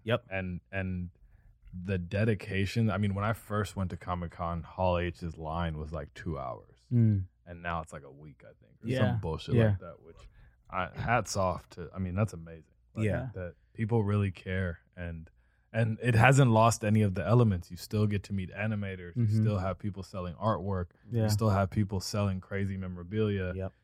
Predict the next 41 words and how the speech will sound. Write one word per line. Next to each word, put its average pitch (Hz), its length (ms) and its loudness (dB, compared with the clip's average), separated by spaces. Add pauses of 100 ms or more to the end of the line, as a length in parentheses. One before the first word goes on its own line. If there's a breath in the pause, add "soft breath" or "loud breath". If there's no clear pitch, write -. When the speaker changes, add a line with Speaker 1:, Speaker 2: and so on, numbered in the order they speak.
(140)
Speaker 2:
You, 101 240 -2
that, 104 320 2
that's 113 340 6
the 104 160 6
infrastructure. 101 640 2
Speaker 3:
Mm-hmm. 113 180 6
Speaker 2:
It's 135 100 2
not, 104 300 4 (560 soft breath)
you 117 80 -2
know, 95 140 2
it's 92 100 -6
not 101 160 0
a 90 60 -2
party 95 500 -4
that's 90 260 -8
promoting, 92 540 -2 (220)
promoted 92 460 0
by 90 260 2 (440)
Lexus 90 580 -4
or 82 100 -8
something 92 340 -10
Speaker 1:
Yeah. 104 80 -2
Speaker 2:
crazy. 120 140 4
Speaker 3:
Yeah. 113 160 6
Speaker 2:
It's, - 200 -4
Speaker 1:
Yeah. 82 200 -8 (160)
Speaker 2:
it's 98 300 -4
those 101 340 4
people 95 320 -2
that 90 160 -4
are 90 80 0
selling, 90 680 0
you 98 60 0
know, 87 200 -2
T-shirts 90 540 -8
and 80 140 -18
Funko 98 340 -4
Speaker 1:
Mm-hmm. 87 60 -6
Speaker 2:
toys 110 280 2
Speaker 3:
Mm-hmm. 107 220 2
Speaker 2:
and, 95 100 -12